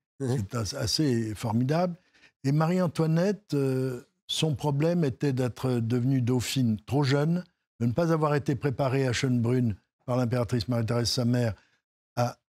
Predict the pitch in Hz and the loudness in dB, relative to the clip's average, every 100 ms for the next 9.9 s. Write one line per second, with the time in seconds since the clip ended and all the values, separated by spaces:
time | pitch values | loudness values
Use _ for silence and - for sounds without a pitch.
0 | - 120 - 143 123 113 - 147 160 - | -6 -4 0 0 0 0 0 0 -2 -6
1 | _ _ _ _ - 143 135 135 151 123 | _ _ _ _ -2 2 2 0 0 2
2 | 160 135 147 175 - - - _ _ _ | 2 2 2 2 -2 -8 -14 _ _ _
3 | _ _ _ 127 123 127 107 117 - - | _ _ _ -16 -12 -8 -6 -4 -4 -4
4 | 123 147 143 135 120 127 110 - 120 113 | -2 0 2 2 2 0 0 -2 0 2
5 | 113 123 143 139 135 120 113 113 113 113 | 2 0 0 2 2 0 0 -2 0 0
6 | 113 113 120 120 165 185 - - - - | 0 0 0 0 0 -2 -8 -20 -20 -4
7 | 147 135 135 143 156 135 175 135 165 160 | 0 2 2 4 2 4 2 2 2 2
8 | 156 147 156 127 147 143 139 110 127 123 | 2 2 2 2 2 2 0 -2 0 0
9 | 120 120 117 123 131 123 123 139 | 2 0 -2 -2 -2 0 0 2